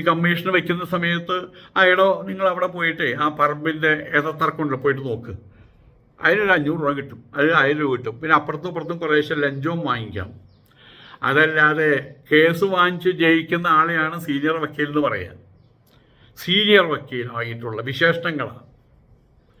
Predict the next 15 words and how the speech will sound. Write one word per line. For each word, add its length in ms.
അയാൾ 240
ഈ 100
രഹസ്യം 460
കണ്ടെത്തി. 440
ഈ 100
രഹസ്യം 400
കണ്ടിട്ട് 340
Facebook-ഇലല്ല 720
കൊണ്ടിടുന്നത്. 600
നിങ്ങളുടെ 320
വീട്ടിൽ 240
നിന്ന് 220
നിങ്ങളുടെ, 380
നിങ്ങളുടെ 340
മകളെയോ 440